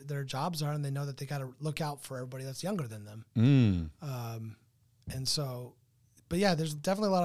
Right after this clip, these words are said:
Speaker 1: of values that we try to instill in them, um, that it's important to take care of themselves, but also take care of the person next to 'em.
Speaker 2: I love that.
Speaker 1: So
Speaker 2: Is there, was there any, when you guys were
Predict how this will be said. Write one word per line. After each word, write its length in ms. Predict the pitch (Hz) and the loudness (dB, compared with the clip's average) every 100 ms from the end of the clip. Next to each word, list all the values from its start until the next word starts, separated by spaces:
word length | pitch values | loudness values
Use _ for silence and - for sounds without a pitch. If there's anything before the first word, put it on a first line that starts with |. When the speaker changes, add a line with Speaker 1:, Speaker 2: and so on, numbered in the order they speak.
| 160 | 0
Speaker 1:
of 100 | - | -4
values 540 | 135 147 156 180 151 | -6 0 0 2 -2
that 120 | 139 123 | -4 -8
we 80 | |
try 200 | 131 151 | -8 -6
to 100 | 139 | -6
instill 420 | 127 120 - 156 139 | -6 -8 -6 -6 -6
in 60 | |
them, 280 | 120 113 113 _ - - _ _ _ | -8 -10 -12 _ -20 -20 _ _ _
um, 440 | 117 117 113 113 113 _ - - _ _ _ _ | -10 -8 -8 -10 -14 _ -20 -20 _ _ _ _
that 120 | 147 131 | -8 -4
it's 100 | 135 | -2
important 320 | 151 208 180 | 4 4 4
to 60 | |
take 180 | 147 180 | 2 2
care 140 | - 180 | 4 2
of 60 | |
themselves, 520 | 156 143 196 185 185 175 | 4 4 6 6 4 2
but 180 | 185 | -4
also 280 | 170 151 - | -4 -4 -2
take 200 | 151 147 | -4 -6
care 140 | - 147 | -6 -6
of 60 | 131 | -8
the 60 | |
person 320 | 123 127 - | -10 -10 -8
next 220 | 131 135 - | -8 -8 -8
to 100 | 104 | -10
'em. 120 | 101 _ _ - - - | -18 _ _ -20 -20 -8
Speaker 2:
I 120 | 85 | -6
love 400 | 71 64 78 80 | -4 -4 -6 -6
that. 280 | 110 110 - _ | -10 -12 -14 _
Speaker 1:
So 100 | - | 10
Speaker 2:
Is 80 | 127 | 12
there, 200 | 180 214 151 | 12 12 12
was 180 | 131 | 12
there 180 | 151 185 | 12 12
any, 460 | 175 165 160 156 147 | 10 8 8 8 6
when 160 | 113 120 | 6 8
you 100 | 135 | 10
guys 200 | 135 | 10
were 100 | 110 | 10